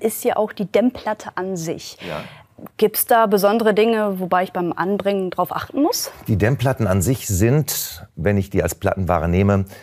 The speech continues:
Speaker 2: relativ weich. Das heißt, die müssen ja viel Luft in sich haben, weil Luft ist ein toller Dämmstoff. Das heißt, ich versuche bei jedem Dämmstoff möglichst viel Luft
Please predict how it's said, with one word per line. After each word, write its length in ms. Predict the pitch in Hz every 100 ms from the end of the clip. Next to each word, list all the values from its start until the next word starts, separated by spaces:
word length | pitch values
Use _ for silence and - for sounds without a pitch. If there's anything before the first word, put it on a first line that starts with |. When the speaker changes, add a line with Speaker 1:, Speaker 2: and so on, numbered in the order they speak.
| -
Speaker 2:
relativ 640 | - 92 98 - 92 - -
weich. 500 | 67 62 - - -
Das 180 | 76 76
heißt, 240 | 90 82
die 60 | 92
müssen 320 | 98 101 110
ja 100 | 76
viel 240 | - 98 85
Luft 260 | 110 -
in 140 | 101 107
sich 200 | 92 95
haben, 260 | 95 101
weil 100 | 85
Luft 240 | 85 - 80
ist 140 | -
ein 80 | 76
toller 240 | 92 90
Dämmstoff. 560 | 73 78 - 117 - - _ - - -
Das 140 | 71
heißt, 140 | 87 85
ich 60 |
versuche 380 | 87 80 95 87
bei 100 | 73
jedem 300 | 73 90 104
Dämmstoff 380 | 78 82 - 78
möglichst 640 | 85 110 - 101 95 -
viel 240 | - 101 113
Luft 320 | 90 - -